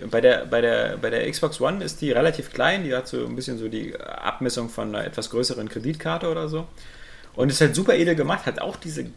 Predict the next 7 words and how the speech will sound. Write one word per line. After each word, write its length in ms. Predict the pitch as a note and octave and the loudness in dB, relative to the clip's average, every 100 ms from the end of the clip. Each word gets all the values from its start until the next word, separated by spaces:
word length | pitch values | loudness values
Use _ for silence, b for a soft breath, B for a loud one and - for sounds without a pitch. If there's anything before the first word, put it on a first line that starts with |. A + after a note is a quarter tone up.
| - | -10
geile 360 | G#2 F3 F3 | -6 -6 -6
schwarze 560 | D#3 - B2 B2+ D#3 - | -4 -4 -2 -4 -4 -6
Stealth-Beschichtung, 1160 | - - C#3+ F3 - D3 - E3 - F#3 G3 G3+ B B | -6 0 0 0 -4 -4 -4 -6 -6 -6 -6 -10 B B
fässt 280 | - C#3 - | -2 0 0
sich 140 | C#3 | -4
super 340 | - F#3 - | -4 0 0
an 120 | - | 0